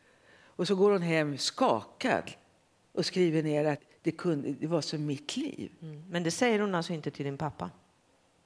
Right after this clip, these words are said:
Speaker 1: Nej, det tror jag inte.
Speaker 2: Nej. Bara det att leva med de här hemligheterna. Men sen beskriver du då ut i Europa. Hon är ju, alltså, huff, ut. Då lämnar hon er.
Speaker 1: Ja.
Speaker 2: Det gör hon faktiskt.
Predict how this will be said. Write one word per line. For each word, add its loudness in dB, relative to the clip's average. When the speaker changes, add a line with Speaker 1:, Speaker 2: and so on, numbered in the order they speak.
Speaker 1:
Nej, -2
det -12
tror -8
jag -8
inte. -18
Speaker 2:
Nej. -10
Bara 4
det 2
att 0
leva 2
med -2
de -4
här 0
hemligheterna. -4
Men 4
sen 4
beskriver 2
du 2
då 0
ut 0
i 6
Europa. -2
Hon -4
är 0
ju, -2
alltså, -2
huff, 0
ut. 0
Då 0
lämnar 0
hon 2
er. -2
Speaker 1:
Ja. -2
Speaker 2:
Det -6
gör -4
hon -4
faktiskt. -12